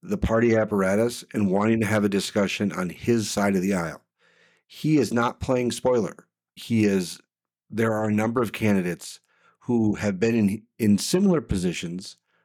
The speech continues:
who have decided to challenge the party process. And, and then eventually, when they've run out of runway, they choose to run as an independent. Congressman Phillips is not doing that. He's committed to supporting Joe Biden. He has talked in a lot of interviews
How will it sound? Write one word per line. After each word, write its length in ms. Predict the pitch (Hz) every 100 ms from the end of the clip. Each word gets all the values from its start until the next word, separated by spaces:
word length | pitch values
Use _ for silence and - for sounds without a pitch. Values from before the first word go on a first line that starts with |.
| _
who 140 | 123
have 120 | 120
decided 520 | 113 110 120 113 120 117
to 160 | 120
challenge 540 | 104 - 110 113 110 101
the 80 | 104
party 300 | 104 104 104
process. 640 | 98 87 - - - - -
And, 200 | 120 107
and 140 | 104
then 200 | 117 147
eventually, 760 | 131 110 123 147 131 95 92 104 -
when 220 | 101 104
they've 220 | 107 104 87
run 220 | 104 107
out 220 | 107 104
of 80 | 95
runway, 520 | 113 139 101 87 95 _ _ _ _ -
they 220 | 101 110
choose 300 | 110 - 123 107
to 100 | 104
run 180 | 107
as 160 | 107 98
an 60 | 107
independent. 520 | 101 92 110 95 - _ _ _ _
Congressman 380 | - 131 117 127
Phillips 280 | 117 117 104
is 100 | 107
not 180 | 107 98
doing 220 | 110 104
that. 140 | 82
He's 240 | - 113 104
committed 520 | - 104 104 117 117
to 100 | 120
supporting 500 | 101 - 110 107 104
Joe 160 | 92 92
Biden. 420 | 87 87 76 67 _ _
He 180 | - 113
has 180 | 107 95 _ _ _ -
talked 440 | - 120 110 107 - _ _ _ _ _ _ _ _ _ _ _ -
in 100 | 120
a 80 | 110
lot 300 | 101 110 127
of 100 | 123
interviews 580 | 123 101 80 - -